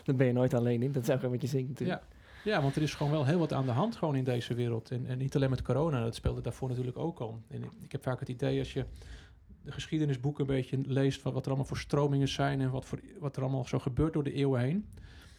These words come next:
Speaker 2: dan heb ik dit het ge-, het gevoel, en ik denk dat de meeste mensen dat, mensen dat wel hebben, dat, dat we echt in een nieuwe renaissance zitten.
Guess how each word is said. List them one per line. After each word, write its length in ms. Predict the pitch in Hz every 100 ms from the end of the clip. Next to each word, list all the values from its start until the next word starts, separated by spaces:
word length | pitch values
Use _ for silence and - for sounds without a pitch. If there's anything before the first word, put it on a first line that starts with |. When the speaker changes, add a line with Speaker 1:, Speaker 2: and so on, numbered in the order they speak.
| -
Speaker 2:
dan 100 | 135
heb 120 | 127
ik 100 | 160
dit 120 | 156
het 120 | 139
ge-, 80 | -
het 120 | -
gevoel, 320 | - - 165 151
en 80 |
ik 240 | 120 131 123
denk 100 | 117
dat 100 | 117
de 60 |
meeste 320 | 123 170 208 139
mensen 180 | 120 120
dat, 80 | - -
mensen 280 | 127 123
dat 120 | 127 120
wel 120 | 117
hebben, 220 | 120 127
dat, 180 | 131 139
dat 160 | 135
we 80 | -
echt 240 | - 143 139
in 100 | 135
een 120 | 131
nieuwe 220 | 147 143
renaissance 560 | 147 143 135 160 202 147
zitten. 380 | - 127 117